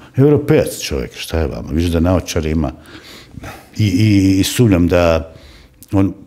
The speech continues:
može, taj, on zna dobro da to nije iz nikakvog gnijezda, nego je, e, di-, e, mladić je puko. Nije samo puko unutra, pu-, pucao i vani, po nevinima.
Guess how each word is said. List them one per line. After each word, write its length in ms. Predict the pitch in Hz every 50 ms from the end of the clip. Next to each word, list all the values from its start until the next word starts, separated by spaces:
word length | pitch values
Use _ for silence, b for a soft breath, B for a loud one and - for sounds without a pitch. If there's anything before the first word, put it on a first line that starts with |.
| _ _ _
može, 340 | - 107 101 101 101 98 92
taj, 180 | 82 - 107 101
on 260 | 104 107 107 110 101
zna 340 | 92 85 92 120 131 113 85
dobro 460 | 73 - 107 131 156 147 104 92 82
da 120 | 76 76
to 180 | 76 - - 101
nije 140 | 101 95 90
iz 100 | 85 90
nikakvog 440 | 98 - - 76 - - 80 76 76
gnijezda, 440 | 71 71 69 71 71 69 - - - _ B B B B B B
nego 160 | 82 80 85
je, 240 | 87 85 82 78 - - - B B B B B B
e, 420 | 82 80 80 80 80 80 78 76 71
di-, 200 | 67 67 87 80
e, 280 | 78 78 80 76 73 71
mladić 460 | 71 76 92 104 107 98 - - -
je 40 | -
puko. 380 | - - 139 120 - - - - - - - - B B B B B B B B B B B B B - - - - - - - - - - - -
Nije 120 | 85 80
samo 280 | - - 107 101 98 92
puko 360 | - - 113 107 113 - 90
unutra, 440 | 82 78 78 80 78 - - - - - - -
pu-, 160 | 87 87 87 - -
pucao 380 | - 95 92 - - - 85 78
i 40 |
vani, 320 | 71 76 78 80 73 65 - - - - B B B B B B B B B B B B B
po 120 | - 82 78
nevinima. 580 | 80 82 78 67 62 - - - - - -